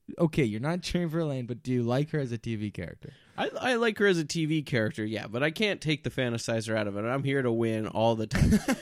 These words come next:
Speaker 2: So Elaine scares me in that way. I know that she's a person that's gonna pop. She's not a person that's going to the end. She's not gonna win.
Speaker 1: She's a
Speaker 2: I
Speaker 1: Christian, it, it seems like.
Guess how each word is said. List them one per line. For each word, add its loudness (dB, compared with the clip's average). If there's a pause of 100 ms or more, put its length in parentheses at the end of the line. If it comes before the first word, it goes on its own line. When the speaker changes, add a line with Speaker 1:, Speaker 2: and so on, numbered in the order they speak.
(220)
Speaker 2:
So 6
Elaine 2
scares 0
me 2
in 4
that 2
way. 0
I 2
know 0
that -2
she's -6
a -4
person 2
that's -4
gonna 0
pop. -6
She's -2
not 4
a 0
person 0
that's -2
going -2
to -14
the -6
end. -10
She's -8
not -2
gonna -2
win. -4
Speaker 1:
She's 2
a 0
Speaker 2:
I 0
Speaker 1:
Christian, 0
it, -8
it -12
seems -6
like. -10